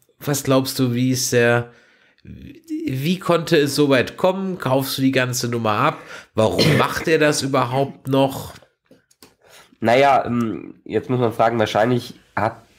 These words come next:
Speaker 2: auch wenn's nur vierzig Jahre ist, die Föderation dann doch schon mehr Planeten gehabt als vielleicht zu unserer Gegenwart, unserer alten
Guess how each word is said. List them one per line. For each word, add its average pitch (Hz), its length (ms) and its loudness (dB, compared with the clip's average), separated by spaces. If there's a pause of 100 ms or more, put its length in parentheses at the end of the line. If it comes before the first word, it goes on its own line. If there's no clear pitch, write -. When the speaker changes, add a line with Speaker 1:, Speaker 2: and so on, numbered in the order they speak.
(440)
Speaker 2:
auch 101 160 -6
wenn's 113 200 0
nur 113 140 2
vierzig 117 360 -2
Jahre 113 360 2
ist, 120 340 0
die 110 100 -2
Föderation 110 680 0
dann 101 160 0
doch 110 240 -2
schon 110 400 0 (340)
mehr 110 300 2
Planeten 113 640 2
gehabt 107 360 -2
als 90 180 -4
vielleicht 98 300 -4
zu - 120 -2
unserer 104 280 0
Gegenwart, 92 680 0
unserer 101 560 2 (320)
alten 101 600 0